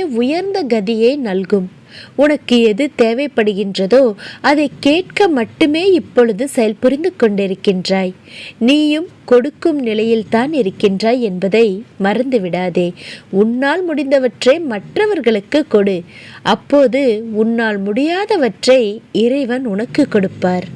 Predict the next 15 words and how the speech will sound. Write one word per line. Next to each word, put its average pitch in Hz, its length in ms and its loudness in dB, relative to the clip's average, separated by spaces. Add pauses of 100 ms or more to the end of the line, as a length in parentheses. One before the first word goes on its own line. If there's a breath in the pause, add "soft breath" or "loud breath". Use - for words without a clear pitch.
இவ்வாறு 349 600 -2
உன்னால் 285 440 -4
முடிந்ததை 285 560 0
நீ 302 140 -4
மற்றவர்களுக்கு 233 920 0
கொடுக்க 285 400 2
கொடுக்க 220 600 0 (320 loud breath)
உனக்கு 240 460 2
தேவையானது 254 840 0
உன்னை 277 420 -2
தேடி 214 360 2
வரும். 185 380 -4 (280)
எனது 330 380 -4
இந்த 392 220 -4
வார்த்தைகளை 269 640 0